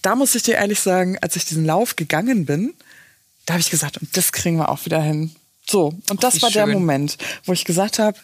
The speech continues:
Speaker 1: und das kriegen wir auch wieder hin. Das, ja, war so ein
Speaker 2: Ja, du hast ja auch eine sehr,
Speaker 1: Mhm.
Speaker 2: du hast es eben angesprochen, dass sie dir auch die Brüste abgenommen haben.
Speaker 1: Mhm.
Speaker 2: Und das ist ja echt nochmal eine ganz andere Nummer zum Thema Bo-, Body Positivity.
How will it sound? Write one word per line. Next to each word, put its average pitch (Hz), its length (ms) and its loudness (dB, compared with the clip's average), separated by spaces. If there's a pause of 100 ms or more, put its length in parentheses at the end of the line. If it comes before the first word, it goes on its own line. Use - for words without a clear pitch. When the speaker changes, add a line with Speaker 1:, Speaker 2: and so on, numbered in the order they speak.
(100)
Speaker 1:
und 156 180 -4
das - 160 0
kriegen 170 260 -4
wir 170 140 -2
auch 147 160 -6
wieder 156 160 -2
hin. 147 260 0 (320)
Das, - 280 -6 (200)
ja, 151 220 0 (220)
war 185 160 2
so 185 180 0
ein 180 120 0
Speaker 2:
Ja, 196 200 2
du 151 100 0
hast 170 140 0
ja 175 80 4
auch 170 40 -2
eine 165 120 -4
sehr, 185 140 4
Speaker 1:
Mhm. 185 40 2
Speaker 2:
du 180 60 2
hast 170 140 0
es - 60 -2
eben 175 180 0
angesprochen, 196 540 -2
dass 180 120 -2
sie 170 80 -4
dir 170 160 2
auch 160 40 -4
die - 100 -8
Brüste - 280 -2
abgenommen 151 460 -2
haben. 156 140 0
Speaker 1:
Mhm. 165 40 -2
Speaker 2:
Und 165 180 -2
das 147 140 0
ist - 160 -2
ja 147 100 2
echt - 280 -2 (880)
nochmal 170 260 0
eine 160 80 2
ganz 151 240 -2
andere 139 640 2 (100)
Nummer 139 460 2 (100)
zum - 180 -4
Thema 147 300 0
Bo-, 139 200 -4 (160)
Body 156 260 2
Positivity. 147 1000 0